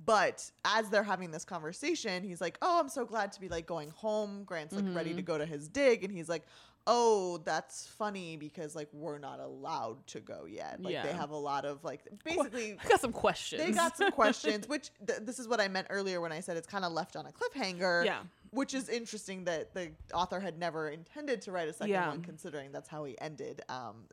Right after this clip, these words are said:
Speaker 1: the, the book. But anyway, long story short, that's kinda how it ends. Couple of, like, differences, like we mentioned, there's different people that die. Doctor, or Doctor Hammond, John Hammond is actually the most notable. Um,
Speaker 2: Mm-hmm.
Speaker 1: so like we mentioned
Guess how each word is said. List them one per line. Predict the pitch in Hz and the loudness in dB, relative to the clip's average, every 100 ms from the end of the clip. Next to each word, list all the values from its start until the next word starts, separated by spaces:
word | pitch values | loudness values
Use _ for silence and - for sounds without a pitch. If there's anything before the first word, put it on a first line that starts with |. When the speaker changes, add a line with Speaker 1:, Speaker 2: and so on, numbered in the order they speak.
| 160 | -10
Speaker 1:
the, | 143 127 98 - | -8 -8 -10 -12
the | 147 | -8
book. | 160 - - | -6 -6 -8
But | 160 - - - - | -6 -6 -10 -12 -4
anyway, | 285 214 190 - - | 2 4 2 -4 -2
long | 262 220 | 0 2
story | - 180 | 0 -4
short, | 170 156 | -2 -4
that's | 165 | -4
kinda | 165 156 | -6 -6
how | 156 143 | -2 -2
it | - | -2
ends. | 151 143 175 - - - | -4 -4 -8 -16 -20 -8
Couple | - 302 285 | 0 6 8
of, | 247 | 8
like, | 226 208 202 | 4 0 0
differences, | 202 208 196 196 180 | 0 0 -4 -4 -2
like | 165 160 | -4 -2
we | 165 165 156 | -2 0 -2
mentioned, | 175 175 175 - 160 170 | 0 0 0 -2 -2 0
there's | 156 160 - | 0 0 -2
different | 180 165 - | -4 -4 -8
people | 170 147 123 | -6 -6 -4
that | 127 - | -6 -2
die. | 269 139 131 165 - - _ - - | 0 2 0 -2 -6 -20 _ -6 2
Doctor, | 214 - 185 - | 2 2 -6 -4
or | 151 | -6
Doctor | - - - | -10 -14 -14
Hammond, | 135 139 190 | -12 -12 0
John | 226 220 | 2 2
Hammond | 226 214 156 170 | 0 0 -2 -4
is | 160 | -6
actually | 156 - 165 | -6 -6 -8
the | 156 175 | -6 -6
most | 160 170 | -4 -6
notable. | 180 165 170 180 135 117 127 - - - | -4 2 4 4 2 -2 -6 -6 -16 -4
Um, | 156 151 147 | 2 2 2
Speaker 2:
Mm-hmm. | 175 180 | 0 -6
Speaker 1:
so | - 185 175 | 0 4 4
like | 180 196 | 4 0
we | 233 | -4
mentioned | 175 165 - 175 160 | -4 -6 -6 -8 -8